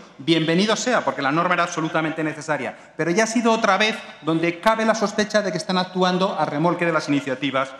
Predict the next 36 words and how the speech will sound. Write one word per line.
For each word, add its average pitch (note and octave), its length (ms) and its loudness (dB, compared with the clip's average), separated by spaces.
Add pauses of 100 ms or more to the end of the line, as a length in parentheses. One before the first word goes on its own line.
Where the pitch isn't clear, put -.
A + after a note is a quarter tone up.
(240)
de C3+ 160 -2
la C#3 100 4
oposición. B2 640 -4 (600)
Y D3 60 -2
voy G3 100 4
a A3+ 40 2
centrarme G3+ 480 0
en F3+ 60 0
la C#3+ 100 2
ley, A#2+ 220 0 (560)
perdón, D#3 300 0
en C3 180 -2
la C3+ 100 4
orden. A2 320 0 (1500)
La B2+ 160 0
orden F#3+ 460 0 (600)
no C#3+ 160 0
está - 640 -2
acompañada D3 800 2
de D3 100 -2
una E3 80 2
información E3+ 800 -2 (120)
fehaciente D#3 680 -6
a B2+ 80 -6
los B2 160 -8
ciudadanos. B2+ 540 -6 (500)
Y B2 80 -4
me B2+ 80 0
explico, F#3 480 0
voy E3 120 0
a G3 40 0
poner G#3 220 0
un G#3+ 80 2
botón F#3+ 280 2
de D#3+ 100 0
muestra. A2+ 420 -6